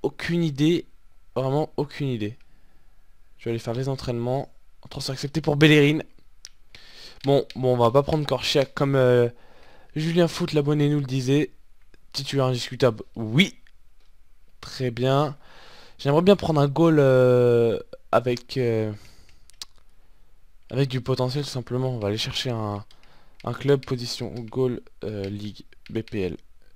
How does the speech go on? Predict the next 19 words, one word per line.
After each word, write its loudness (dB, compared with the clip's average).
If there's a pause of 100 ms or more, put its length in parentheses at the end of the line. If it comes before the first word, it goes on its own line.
(380)
Je -8
voudrais 2
regarder 0
à 0
Chelsea, -4
euh, -4
leur, -8
euh, -12 (680)
Chelsea, -4
leur, -8 (180)
leur, -8
euh, -4
goal, -6
euh, -8 (300)
qu'ils -10
ont, -10 (420)
leur -6
troisième -6
goal. -2